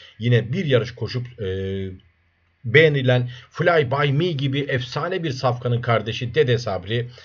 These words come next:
ilk rakipleri olur. Beş arkası sekiz, yedi, bir, iki. Dördüncü ayağa geldiğimizde de sevgili dostlar bu koşuda da iki tane safkan çok öne çıkıyor ama genelde safkanların potansiyeline baktığımızda kapatılmalık bir koşu. Handikap puanları yakın.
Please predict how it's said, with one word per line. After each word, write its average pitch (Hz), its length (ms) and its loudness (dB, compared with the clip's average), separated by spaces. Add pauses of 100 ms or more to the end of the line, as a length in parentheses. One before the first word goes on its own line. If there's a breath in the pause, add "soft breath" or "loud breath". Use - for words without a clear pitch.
(200 loud breath)
ilk 151 260 -6
rakipleri 117 480 -2
olur. 117 320 0 (240 loud breath)
Beş 139 260 0
arkası 120 400 -2
sekiz, 107 400 -6
yedi, 101 280 -6 (120)
bir, 120 300 0 (120)
iki. 101 340 -8 (580 loud breath)
Dördüncü 175 500 4
ayağa 170 240 10
geldiğimizde 160 640 4
de 170 100 4
sevgili 156 400 2
dostlar 165 400 2
bu 185 80 -8
koşuda 139 360 2
da 170 240 4 (100)
iki 175 200 -8
tane 135 220 2
safkan 127 400 -2
çok 135 260 -2
öne 123 240 4
çıkıyor 170 300 2
ama 117 160 2
genelde 143 500 2
safkanların 107 640 -4
potansiyeline 117 720 -2
baktığımızda 135 640 0 (280 loud breath)
kapatılmalık 147 840 0
bir 123 100 -4
koşu. 117 280 -4
Handikap 123 440 -2
puanları 143 360 0
yakın. 147 380 -2